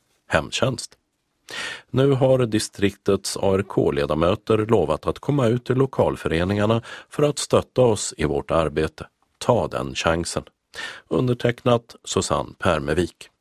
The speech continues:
Och vi på Skånes taltidning tar gärna emot insändare i olika ämnen.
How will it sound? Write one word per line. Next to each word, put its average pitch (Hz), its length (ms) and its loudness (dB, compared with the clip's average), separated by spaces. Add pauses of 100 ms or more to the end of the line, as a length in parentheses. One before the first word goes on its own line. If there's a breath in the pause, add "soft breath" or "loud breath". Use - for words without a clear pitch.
(1200 loud breath)
Och 139 320 4
vi 127 100 2
på 123 220 2
Skånes 123 360 0
taltidning 123 640 2
tar 120 300 2
gärna 104 360 2
emot 98 340 2
insändare 90 760 0
i 95 120 4
olika 85 400 -2
ämnen. 82 300 0